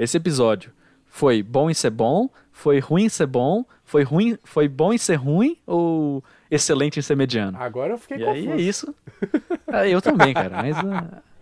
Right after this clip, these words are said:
Speaker 1: é, é o que esses filmes, eu, eu co-, tentei proporcionar o que esses filmes fazem com a gente,
Speaker 2: Muito
Speaker 1: cara.
Speaker 2: bom.
Speaker 1: Deixar a gente confuso. <laughs>
Speaker 2: Muito bom, cara.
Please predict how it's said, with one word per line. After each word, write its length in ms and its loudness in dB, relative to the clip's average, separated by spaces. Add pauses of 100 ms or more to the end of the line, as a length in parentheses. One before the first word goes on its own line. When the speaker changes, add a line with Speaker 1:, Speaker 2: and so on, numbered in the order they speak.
(260)
Speaker 1:
é, 200 2
é 60 4
o 40 2
que 100 0
esses 220 0
filmes, 260 0
eu, 160 2
eu 120 2
co-, 140 -6
tentei 300 0
proporcionar 600 0
o 40 0
que 60 -2
esses 200 -2
filmes 280 -4
fazem 260 0
com 80 -2
a 60 2
gente, 180 -2
Speaker 2:
Muito 260 -4
Speaker 1:
cara. 60 -18
Speaker 2:
bom. 240 -18
Speaker 1:
Deixar 240 2
a 60 2
gente 340 -4 (100)
confuso. 680 0 (500)
<laughs> 480 -2
Speaker 2:
Muito 340 -4
bom, 260 -6
cara. 260 -10